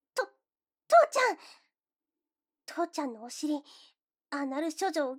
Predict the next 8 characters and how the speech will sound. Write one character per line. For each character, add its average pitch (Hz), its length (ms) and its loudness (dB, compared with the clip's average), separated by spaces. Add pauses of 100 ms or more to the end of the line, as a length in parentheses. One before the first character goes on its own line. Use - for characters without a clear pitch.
(140)
犠 320 80 -10
牲 294 240 -4
に 349 160 -2
し - 140 -10
て。 427 80 -4
ん？ 427 40 0 (3250)
セ - 180 -12
ッ - 20 -6